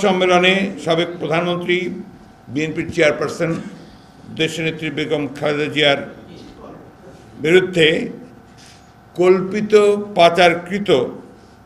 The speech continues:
সম্পদের বর্ণনা এবং কল্পিত সংবাদ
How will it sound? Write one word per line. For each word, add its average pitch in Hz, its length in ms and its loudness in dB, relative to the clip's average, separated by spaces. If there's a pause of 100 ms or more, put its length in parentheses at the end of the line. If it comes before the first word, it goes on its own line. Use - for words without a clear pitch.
(320)
সম্পদের 156 500 -2 (120)
বর্ণনা 156 420 0 (2500)
এবং 147 120 -4 (120)
কল্পিত 190 380 2 (260)
সংবাদ 175 280 0